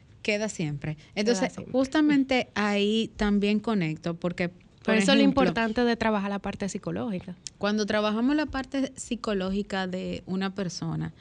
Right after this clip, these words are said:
Speaker 2: Ujú.
Speaker 1: lo hacen en conjunto usted con un especialista.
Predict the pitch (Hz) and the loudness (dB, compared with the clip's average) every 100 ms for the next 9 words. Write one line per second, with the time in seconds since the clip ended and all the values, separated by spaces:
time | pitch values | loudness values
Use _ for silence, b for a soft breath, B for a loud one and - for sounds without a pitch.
0 | B 214 190 185 185 190 220 226 226 220 | B -8 0 2 2 0 0 2 0 0
1 | 202 208 208 208 185 180 - 214 254 - | 0 2 2 0 -2 -4 -6 -4 -4 -4
2 | 208 185 185 190 - 202 202 190 190 185 | -4 -2 -2 -4 -6 -6 -4 -2 -4 -4
3 | - 190 185 185 170 165 | -4 -2 -2 -2 -4 -6